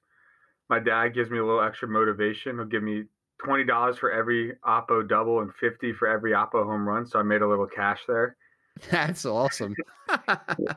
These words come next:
Speaker 1: And,
Speaker 2: love
Speaker 1: uh,
Speaker 2: it. I
Speaker 1: yeah,
Speaker 2: love it.
Speaker 1: it's great. It's great motivation.
Speaker 2: Sure.
Speaker 1: Yeah.
Speaker 2: Yeah. You, college guy, you need that cash, man.
Speaker 1: Absolutely. Absolutely. Um, and then, uh, so I tied it and I was, I mean, I knew obviously, um,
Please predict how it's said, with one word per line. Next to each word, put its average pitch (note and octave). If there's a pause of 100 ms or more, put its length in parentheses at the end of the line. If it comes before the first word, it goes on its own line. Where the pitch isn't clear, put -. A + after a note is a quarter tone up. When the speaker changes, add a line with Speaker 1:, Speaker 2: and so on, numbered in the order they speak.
(320)
Speaker 1:
And, F#3
Speaker 2:
love F#3+
Speaker 1:
uh, C3+
Speaker 2:
it. B2
I C3+
Speaker 1:
yeah, A#2
Speaker 2:
love G#2+
it. - (320)
Speaker 1:
it's C#3
great. C3
It's A2
great D#3
motivation. B2 (480)
Speaker 2:
Sure. G#3
Speaker 1:
Yeah. F3
Speaker 2:
Yeah. D3+
You, F#3+ (300)
college G3
guy, C3+
you D#3
need G#3+
that C#3+
cash, F2+
man. D#3+
Speaker 1:
Absolutely. C3+
Absolutely. A#2+ (840)
Um, G#2+ (680)
and A#2+
then, A#2
uh, A2 (300)
so C#3
I B2
tied C3
it A2+
and A2+
I A#2
was, A2
I A#2+
mean, A#2
I A#2
knew G#2+
obviously, G2+ (160)
um, F#2